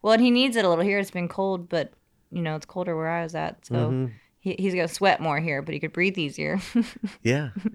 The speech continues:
Speaker 2: it's about to get real cold. Promise me you'll, you'll find some places in the Smokies to take him out because it's the most beautiful thing when you're hiking in the Smokies and you see somebody walking by on a horse.
Speaker 1: Okay, I'm in.
Speaker 2: It's so
Speaker 1: I'll
Speaker 2: cool.
Speaker 1: make it happen.
Speaker 2: It adds to the experience.
Speaker 1: Good.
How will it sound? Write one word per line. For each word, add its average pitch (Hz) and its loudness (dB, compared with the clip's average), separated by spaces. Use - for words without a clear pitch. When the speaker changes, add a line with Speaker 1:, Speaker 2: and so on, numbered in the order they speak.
Speaker 2:
it's - -10
about 123 4
to - -10
get 98 2
real 110 0
cold. - -6
Promise 139 2
me 120 0
you'll, 104 -2
you'll 110 0
find 107 2
some 110 -6
places 101 0
in 104 0
the 95 -2
Smokies 92 -4
to - -12
take 98 0
him 92 -4
out 87 -2
because 101 -2
it's - -4
the 117 -4
most 110 -2
beautiful 127 2
thing 120 0
when 110 -2
you're 110 0
hiking 123 4
in 120 -2
the 117 -4
Smokies 101 -4
and 101 -6
you 104 -4
see 117 -4
somebody 107 0
walking 92 -2
by 90 2
on 90 0
a 90 -2
horse. 82 -2
Speaker 1:
Okay, 151 0
I'm 165 -6
in. 143 -6
Speaker 2:
It's 117 -2
so - 0
Speaker 1:
I'll 104 0
Speaker 2:
cool. 165 4
Speaker 1:
make 175 2
it 170 0
happen. 151 0
Speaker 2:
It 143 2
adds 131 4
to 131 0
the 113 4
experience. 98 -2
Speaker 1:
Good. 165 0